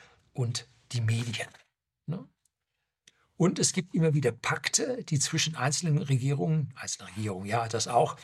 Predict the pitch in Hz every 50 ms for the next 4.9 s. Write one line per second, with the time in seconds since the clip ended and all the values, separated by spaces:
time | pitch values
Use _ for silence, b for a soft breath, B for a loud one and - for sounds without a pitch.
0 | B B - 127 120 117 - - 127 139 - - 143 123 120 123 113 110 110 B
1 | B B B B B _ - 135 120 120 - - 170 185 180 170 160 151 131 120
2 | 120 110 107 - - - 123 - - - 98 85 73 73 76 - 92 117 - -
3 | - B B B B B - - 147 131 117 117 131 127 - 147 131 127 123 113
4 | 110 110 - 123 123 123 - - - - - - 143 160 190 233 269